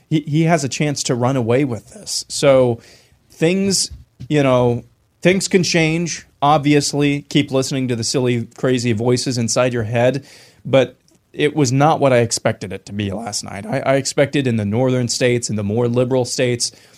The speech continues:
that you would see the median Democrat would be more inclined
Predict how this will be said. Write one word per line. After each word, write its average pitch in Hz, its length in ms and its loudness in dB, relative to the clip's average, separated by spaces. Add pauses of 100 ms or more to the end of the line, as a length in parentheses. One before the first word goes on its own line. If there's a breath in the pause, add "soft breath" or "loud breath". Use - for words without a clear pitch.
(200 soft breath)
that 127 160 -2
you 131 140 0
would 123 140 0
see 127 140 -2
the 107 80 -4
median 123 440 -2
Democrat 113 680 -2
would 110 140 -6
be 110 200 -4
more 110 380 0
inclined 113 720 -2